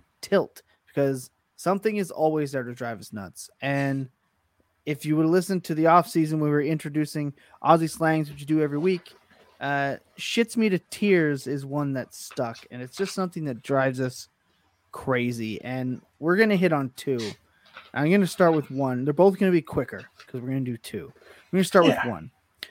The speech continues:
Speaker 1: Victory lapping and overreactions to week one drives me mental. It makes me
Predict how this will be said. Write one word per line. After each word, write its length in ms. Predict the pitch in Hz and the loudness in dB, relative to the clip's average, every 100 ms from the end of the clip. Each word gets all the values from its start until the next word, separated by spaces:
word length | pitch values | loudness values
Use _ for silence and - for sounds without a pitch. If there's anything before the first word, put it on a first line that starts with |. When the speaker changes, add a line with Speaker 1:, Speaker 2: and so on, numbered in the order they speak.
| _ 143 | _ 2
Speaker 1:
Victory 540 | 143 247 - 294 285 | 8 8 8 2 6
lapping 440 | 233 220 220 220 | 8 8 8 4
and 100 | 190 | 4
overreactions 800 | 160 180 196 180 165 160 - 160 - | 6 6 8 8 6 4 0 -8 -4
to 80 | 143 | 2
week 280 | 156 - | 2 0
one 440 | 147 143 139 143 139 - 139 | -4 -2 -2 -4 -6 -12 -4
drives 440 | 143 143 156 156 | 2 4 4 2
me 380 | 170 180 190 175 _ _ _ _ _ _ _ _ - | 0 2 0 -2 _ _ _ _ _ _ _ _ 0
mental. 680 | 160 160 139 - 104 90 _ 160 | 4 6 4 -2 -10 -10 _ -6
It 160 | 165 | -4
makes 520 | 151 156 165 190 - | -2 4 6 4 0
me 400 | 202 208 214 220 | 0 2 0 -2